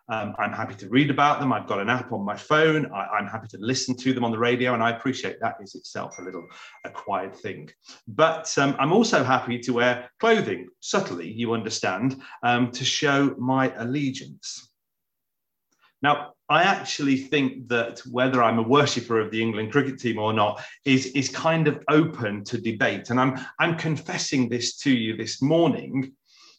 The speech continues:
to make my point, I think, about humankind being a people who are created to worship.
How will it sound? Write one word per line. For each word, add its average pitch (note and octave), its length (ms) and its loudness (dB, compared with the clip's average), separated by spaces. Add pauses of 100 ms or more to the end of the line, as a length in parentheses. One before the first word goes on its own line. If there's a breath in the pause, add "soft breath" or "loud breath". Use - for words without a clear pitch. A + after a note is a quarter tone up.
(140)
to D3+ 120 0
make F3 340 0
my D3 200 0
point, G2 600 -6
I A2+ 80 -6
think, A2+ 480 -8
about A#2 460 -2 (260 soft breath)
humankind B2 1040 -4
being A2 380 -6
a A2+ 160 -10
people A#2+ 400 -8
who A2+ 220 -6
are A2 120 -4
created B2+ 600 -2
to A2 200 -10
worship. - 580 -6